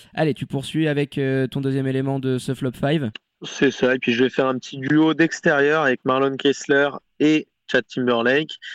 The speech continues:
Speaker 2: que j'ai trouvé assez décevant. C'est un secteur qui a fait énormément défaut, hein. On l'a, on l'a déjà évoqué, euh, au Montésien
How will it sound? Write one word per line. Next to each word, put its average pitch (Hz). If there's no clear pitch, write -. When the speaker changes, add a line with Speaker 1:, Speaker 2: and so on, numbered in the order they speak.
Speaker 2:
que -
j'ai 110
trouvé 123
assez 120
décevant. 120
C'est -
un 107
secteur 117
qui 117
a 107
fait 107
énormément 117
défaut, 127
hein. 117
On 110
l'a, 104
on 110
l'a 110
déjà 113
évoqué, 117
euh, 107
au 120
Montésien 127